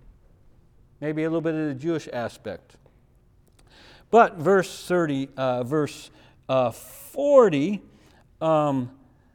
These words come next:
uh, "But the other, but the other answering rebuked him, saying, 'Dost thou not fear God?'"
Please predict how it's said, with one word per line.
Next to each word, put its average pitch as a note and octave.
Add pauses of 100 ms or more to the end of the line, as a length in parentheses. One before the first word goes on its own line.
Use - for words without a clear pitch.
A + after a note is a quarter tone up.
(560)
uh, D3+
"But E3+
the F3+
other, G#3
but G3
the G#3
other C#4
answering E3
rebuked D3
him, C#3+
saying, C#3
'Dost E3
thou D3+
not D3+
fear E3
God?'" E3